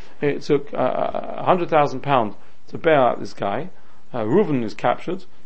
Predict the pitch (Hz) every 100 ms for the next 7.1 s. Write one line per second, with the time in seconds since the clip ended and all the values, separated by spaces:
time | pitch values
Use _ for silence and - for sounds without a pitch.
0 | - 143 131 165 185 180 160 143 151 143
1 | 123 113 160 143 120 110 95 233 - -
2 | - - - - - 254 185 185 226 -
3 | - - - - - - 175 185 160 156
4 | - 151 - 170 156 - 139 - - 147
5 | 120 104 170 - 151 139 - 147 127 123
6 | 143 131 120 127 147 131 - - 127 107